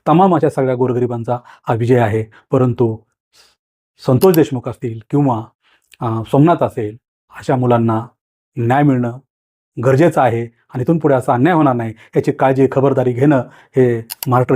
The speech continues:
शासनाचं काम आहे. त्यांनी इतर कुरघोड्या करण्यापेक्षा किंवा इतर, अ, बहुमतात आलं असताना सुद्धा हे सरकार आपल्यातल्या आपल्यातच भांडणं करण्यापेक्षा या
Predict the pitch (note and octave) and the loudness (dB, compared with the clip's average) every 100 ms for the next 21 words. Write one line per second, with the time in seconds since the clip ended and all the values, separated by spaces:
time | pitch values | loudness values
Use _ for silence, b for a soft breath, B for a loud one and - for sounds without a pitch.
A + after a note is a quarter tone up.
0 | C3 A#2+ C#3 B2+ B2 C3 C3 A2 A2+ - | -2 -2 -2 -2 -2 0 2 0 -4 -8
1 | - - B2+ C3 B2 B2+ F3+ F3+ C#3 B | -20 -4 2 2 2 2 2 2 0 B
2 | B D3 D3 D3 C#3+ C#3+ C3 B2+ - A#2+ | B 0 2 2 0 0 0 -2 -4 -8
3 | A2+ b b C#3 C3 C3 E3+ F#3 F3+ B | -8 b b -2 0 0 2 2 2 B
4 | B D3 C#3 C3 C3 B2 _ _ _ - | B 2 4 4 2 -2 _ _ _ -14
5 | C3+ B2 B2+ D#3+ D#3+ D3+ D3 D#3 D#3 F3 | -10 -2 0 2 2 2 4 2 2 0
6 | F3 D#3+ D3 C#3+ - B - D3+ C#3+ C3 | 0 0 2 0 0 B -2 0 0 0
7 | B2 B2 B B C3+ E3 D#3+ C#3 D#3+ D#3 | 0 0 B B 0 0 2 0 2 0
8 | D3+ A#2+ C3+ C3 A#2+ A#2+ A#2+ - B2 B2 | 0 0 -2 -2 -4 -4 -6 -4 -6 -8
9 | B B B2 C3 D3+ | B B 0 2 2